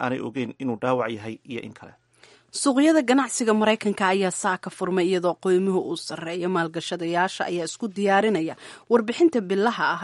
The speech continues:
Speaker 2: ee sicir bararka suuqyada. Suuqyada Yurub ayaa sidoo kale muujiyey sare u kac xagga markaasi saaka xilli hore, halka kuwa Asia, Hong Kong iyo Hang Seng ay ku soo gabagaboobeen. In ka badan laba boqolkiiba suuqa Japan ee Nikkei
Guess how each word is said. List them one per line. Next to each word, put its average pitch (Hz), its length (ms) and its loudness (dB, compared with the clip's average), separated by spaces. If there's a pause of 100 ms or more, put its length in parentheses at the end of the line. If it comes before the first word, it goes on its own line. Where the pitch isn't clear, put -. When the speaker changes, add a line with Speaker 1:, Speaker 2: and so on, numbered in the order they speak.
Speaker 2:
ee 165 200 -4
sicir 170 360 -6
bararka 156 400 -8
suuqyada. 165 540 -8 (520)
Suuqyada 294 460 4
Yurub 262 320 4
ayaa 160 240 -4
sidoo 196 320 0
kale 185 240 0
muujiyey 185 480 0
sare 170 240 -2
u 165 160 -4
kac - 240 0
xagga 190 360 -2 (520)
markaasi 170 580 -4
saaka 190 460 -2
xilli 208 240 -2
hore, 160 240 -6
halka 170 340 -6
kuwa 185 300 -2
Asia, 165 480 -6
Hong 175 320 -4
Kong 202 300 0 (340)
iyo 208 180 2
Hang 202 300 2
Seng 156 320 -4 (100)
ay 175 140 -4
ku - 140 -12
soo 190 260 -2
gabagaboobeen. 170 720 -2
In 247 140 0
ka 240 180 -6
badan 165 380 -2
laba 180 240 0
boqolkiiba 165 640 -6
suuqa 165 400 -6
Japan 185 420 -2
ee 156 140 -6
Nikkei 156 480 -4